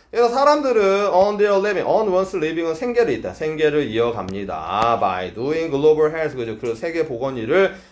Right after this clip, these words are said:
함으로써 생계를 이어갑니다. 그리고 as a consequence, 이거 잡으시면 돼. 결과적으로, 그 결과적으로, 자, the dominant social and economic force, 그죠? 아까 전에 했던 언급된 거 나오지? 얘들아. 지배적인 사회적이고 경제적 힘, 그 사회에서의 이런 형-, 힘이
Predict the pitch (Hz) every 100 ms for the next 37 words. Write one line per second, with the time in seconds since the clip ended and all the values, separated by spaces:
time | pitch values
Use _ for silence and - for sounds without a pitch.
0 | _ 170 185 165 147 175 170 160 147 117
1 | 113 120 92 85 82 - 214 320 208 208
2 | - 104 110 98 127 190 226 247 269 247
3 | 196 156 139 113 107 107 101 90 - _
4 | _ 120 120 147 202 170 113 104 117 135
5 | 120 107 95 101 101 143 151 127 135 254
6 | 147 - - - 196 196 190 185 240 262
7 | 254 247 254 262 254 233 208 202 196 180
8 | 226 214 202 185 113 139 143 190 190 180
9 | 180 147 147 175 170 170 135 143 160 143
10 | 110 - 127 131 208 208 196 180 185 180
11 | 208 214 196 185 175 160 123 139 156 156
12 | 139 143 160 262 - - _ 131 135 196
13 | 202 185 180 170 160 131 147 147 185 175
14 | 143 208 208 247 127